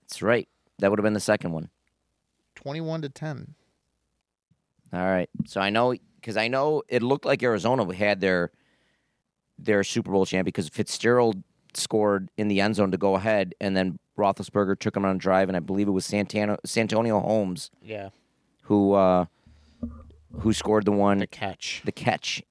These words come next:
Speaker 1: in the corner of the end zone, which a heck of a catch.
Speaker 2: Yeah. I think, wasn't this the, wasn't this the game where, like, Matt Hasselbeck was like, "We're gonna get the ball and we're gonna win"?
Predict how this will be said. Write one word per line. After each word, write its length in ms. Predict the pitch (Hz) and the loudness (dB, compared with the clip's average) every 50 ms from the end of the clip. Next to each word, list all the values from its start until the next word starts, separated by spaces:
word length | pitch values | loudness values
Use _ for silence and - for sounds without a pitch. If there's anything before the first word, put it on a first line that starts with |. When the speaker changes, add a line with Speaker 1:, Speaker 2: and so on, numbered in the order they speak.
| _ - | _ -4
Speaker 1:
in 80 | 104 | -2
the 80 | 98 95 | -2 -2
corner 380 | - - 110 120 120 113 110 | -2 -2 0 0 0 2 2
of 60 | 110 98 | 2 2
the 100 | 101 104 | 2 2
end 160 | 101 101 104 | 2 2 2
zone, 200 | 95 95 87 85 | 0 0 0 0
which 160 | 85 - - | -2 -6 -10
a 20 | - | -12
heck 360 | - - - - - 101 - | -16 -16 -14 -10 -10 -8 -8
of 60 | - - | -8 -12
a 40 | |
catch. 380 | - - 101 - - - - - _ - | -8 -2 -2 -2 -2 -2 -6 -12 _ -12
Speaker 2:
Yeah. 320 | - 50 50 50 50 - - _ _ _ - - - - - - | -10 -8 -8 -8 -8 -10 -14 _ _ _ -20 -20 -20 -20 -12 -2
I 60 | - 160 | -2 -2
think, 260 | - - 370 330 - | 0 0 -4 -4 0
wasn't 280 | 156 185 294 339 349 349 | 0 0 0 0 0 -2
this 140 | 320 294 - | -2 -4 -4
the, 220 | - - - - - | -8 -8 -10 -10 -6
wasn't 340 | - 277 285 - - - - _ _ _ - | -6 -8 -8 -8 -12 -20 -20 _ _ _ -2
this 240 | 175 190 202 - - | -2 -2 -2 -4 -6
the 120 | - 156 | -8 -6
game 400 | 143 143 117 120 135 151 160 156 139 | -2 0 0 2 2 0 0 0 0
where, 180 | 131 123 123 | 2 4 4
like, 480 | 117 113 110 104 110 101 - - - _ _ _ _ _ _ _ _ _ _ _ _ _ _ _ _ _ _ _ _ _ _ _ _ _ _ _ - | 6 6 4 4 2 0 -2 -6 -20 _ _ _ _ _ _ _ _ _ _ _ _ _ _ _ _ _ _ _ _ _ _ _ _ _ _ _ -10
Matt 260 | 120 113 104 104 - - | -4 0 0 0 0 0
Hasselbeck 520 | 104 98 92 - - 104 98 101 98 104 | -2 0 0 0 -2 -2 0 2 2 2
was 100 | 101 101 | 2 0
like, 100 | 104 110 | 0 0
"We're 180 | 131 156 165 165 | 0 0 0 2
gonna 160 | 170 170 160 | 2 0 2
get 180 | 151 156 156 156 | 2 0 0 -2
the 40 | 151 | -4
ball 300 | 147 151 151 151 151 143 | 0 4 4 6 6 6
and 80 | 139 139 | 4 4
we're 140 | 151 147 135 | 2 2 2
gonna 180 | 147 139 131 | 0 0 2
win"? 380 | 120 123 127 135 135 120 113 120 | 2 2 4 4 4 4 2 0